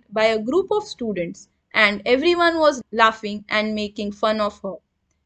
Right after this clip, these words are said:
and no one was talking with her for a few days. The patient was very hurt and she had only one to two friends for some time. But as we know, the patient was intelligent.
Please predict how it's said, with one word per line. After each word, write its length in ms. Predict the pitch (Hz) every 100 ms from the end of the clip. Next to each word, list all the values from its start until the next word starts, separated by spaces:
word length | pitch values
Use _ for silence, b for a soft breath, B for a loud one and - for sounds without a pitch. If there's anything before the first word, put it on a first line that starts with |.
| _
and 180 | 214 202
no 140 | 233
one 280 | 330 349 339
was 200 | 330 -
talking 400 | 262 233 247 247
with 180 | 233 202
her 140 | 208
for 160 | 202 196
a 100 | 196
few 200 | 190 175
days. 340 | - - _ _ _ _ _ _
The 80 | 220
patient 500 | 214 226 269 311 330 -
was 280 | 190 190 190
very 280 | 190 240
hurt 280 | 214 180 - _ _ _ _ _
and 200 | 190 196
she 140 | 196 220
had 220 | 220 202
only 320 | 226 254 349 370
one 300 | 302 339 339
to 80 |
two 180 | 320 320
friends 540 | 311 285 220 240 240 - _ _ _
for 240 | _ 214
some 300 | 208 208 208
time. 320 | 196 170 196 208 _ _ _ _ _ _ _ 190
But 220 | 196 190
as 240 | 196 208
we 140 | 226 254
know, 280 | 269 202 - _ _ _ -
the 100 | 214
patient 420 | 285 311 415 381
was 160 | 349 269
intelligent. 640 | 247 254 254 214 185